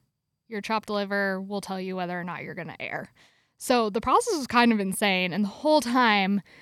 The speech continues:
I was just like, "There's just no chance that this is happening. This doesn't happen." So I really just treated it as, like, this fun event, and I feel like that made it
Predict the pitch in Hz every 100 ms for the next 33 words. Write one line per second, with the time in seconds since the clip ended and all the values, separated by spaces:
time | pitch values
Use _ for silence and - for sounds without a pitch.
0 | - _ _ _ _ 226 247 226 226 214
1 | - 269 269 - - 233 - 214 202 175
2 | - - - 185 - 190 127 - - -
3 | 135 - 208 - 214 190 170 180 - -
4 | 233 - _ _ _ - 247 220 220 190
5 | 226 302 320 - 185 220 202 131 175 180
6 | - 180 - 180 175 185 190 90 196 359
7 | - - - 220 220 214 214 214 - 196
8 | 202 196 190 180